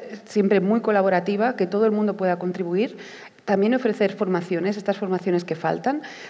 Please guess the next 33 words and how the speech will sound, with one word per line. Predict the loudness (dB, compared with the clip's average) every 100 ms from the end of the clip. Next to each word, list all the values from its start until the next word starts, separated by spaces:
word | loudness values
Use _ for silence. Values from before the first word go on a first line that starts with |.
| 2
pero | 2 2 2
otra | 2 4 2
parte | 4 2 2 2
que | 2
añadiría, | 4 2 2 2 0
aparte | 2 0 0 0
de | 0
todo | 0 -2 0
esto, | -2 -2 -2
que | 2
no | 2
es | 2
fácil, | 0 2 2 2 0
porque | -2 0
muchas | 0 0 0
veces | 0 0
esta | 0 -4 0
colaboración | 0 0 0 0 0
no | 0
se | -2
establece | 0 2 2 2 -2
porque | -4 -4 -4
no | -4
encuentras | -2 -2 0 -2
los | -2
canales | -4 -2 -2 -2 -4
o |
no | -2 -2
encuentras | -2 -2 -2
el | -4 -2
tiempo | 0 0 0
o | -2 -2
no | -2